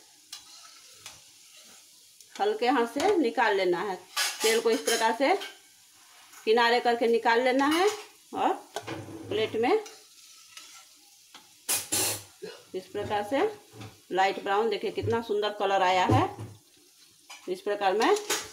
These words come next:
निकाल लूँगी। सारे कोफ्ते मैंने इसी प्रकार तल लिया।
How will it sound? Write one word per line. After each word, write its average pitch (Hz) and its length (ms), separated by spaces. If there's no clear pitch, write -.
निकाल 208 440
लूँगी। 170 340
सारे 247 320
कोफ्ते 254 360
मैंने 240 340
इसी 220 220
प्रकार 240 460
तल 226 180
लिया। 175 320